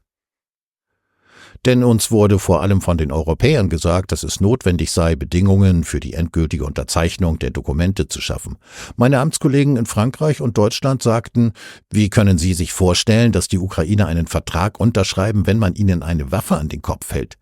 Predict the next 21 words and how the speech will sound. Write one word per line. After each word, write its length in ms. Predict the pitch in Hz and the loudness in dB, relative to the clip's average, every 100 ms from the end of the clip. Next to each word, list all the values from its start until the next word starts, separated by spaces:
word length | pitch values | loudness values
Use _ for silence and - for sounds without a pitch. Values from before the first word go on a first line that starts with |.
| _ _ - - - | _ _ -18 -18 -2
Die 60 | 98 | 2
russischen 420 | 107 104 98 98 | 2 2 0 -2
Truppen 320 | - 101 160 | -2 0 2
müssen 240 | 110 - | 0 0
zuvor 380 | - 123 113 92 | -2 0 2 0
aus 160 | 90 - | 0 -4
Kiew 320 | 85 80 95 | -2 -4 -2
abgezogen 600 | 123 - - 85 71 - | -4 -4 -6 -6 -6 -8
werden.‘ 320 | 69 - - - _ _ | -10 -10 -12 -20 _ _
Ich 140 | - 151 | -2 2
sagte: 440 | 139 131 147 139 - | 2 2 0 -4 -4
‚In 140 | - 202 | 0 4
Ordnung‘, 380 | 170 170 85 85 - - | 4 2 0 -2 -10 -6
und 220 | 131 131 | -2 0
wir 100 | 156 | 0
zogen 240 | - 87 87 | 0 0 0
die 80 | 85 | -2
Truppen 340 | - 67 - | -2 -2 -2
ab.“ 300 | - - - _ _ _ _ _ - | -2 -6 -10 _ _ _ _ _ -4
Zitat 440 | 151 - 76 - - | -2 0 -2 -4 -2
Ende. 280 | 110 76 | 0 0